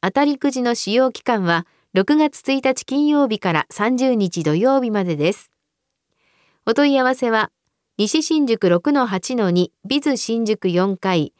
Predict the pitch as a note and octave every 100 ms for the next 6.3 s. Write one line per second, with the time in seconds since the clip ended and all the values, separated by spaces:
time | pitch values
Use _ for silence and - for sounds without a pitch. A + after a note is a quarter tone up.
0 | _ _ - C4+ C#4 C4+ C4 B3+ A#3+ A#3
1 | A#3 A3+ - G#3 - B3 C#4 C#4 C4 B3
2 | A#3+ B3+ B3+ B3 A3+ G#3+ G#3 D#3 - _
3 | _ _ _ _ - A3+ G3+ G3 - B3
4 | B3+ C4 A#3+ G3+ A#3 A#3 A#3 G#3+ F#3 E3
5 | F3+ A3+ C4+ C#4 G#3+ D#3+ F3 G#3 G#3 -
6 | F3+ D3